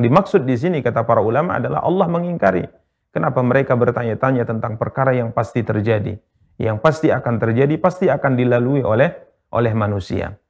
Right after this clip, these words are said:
Kemudian Allah Subhanahu wa taala mensifati hari kebangkitan dengan Al-Azim. Ya, mensifati hari kebangkitan dengan Al-Azim, yang artinya perkara besar.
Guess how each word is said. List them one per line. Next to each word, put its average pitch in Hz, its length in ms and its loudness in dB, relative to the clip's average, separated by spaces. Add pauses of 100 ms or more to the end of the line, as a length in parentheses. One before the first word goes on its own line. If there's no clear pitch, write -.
(1300)
Kemudian 180 320 6
Allah 185 240 4
Subhanahu 156 560 -2
wa 131 80 -2
taala 123 560 -4
mensifati 151 720 0
hari 143 240 2
kebangkitan 131 640 -2
dengan 120 200 -2
Al-Azim. 107 600 0 (640)
Ya, 139 320 -2
mensifati 117 840 0 (280)
hari 131 240 2
kebangkitan 131 600 0
dengan 113 280 -2
Al-Azim, 101 480 -2 (160)
yang 113 80 -4
artinya 139 400 -2
perkara 127 400 2
besar. 104 400 -6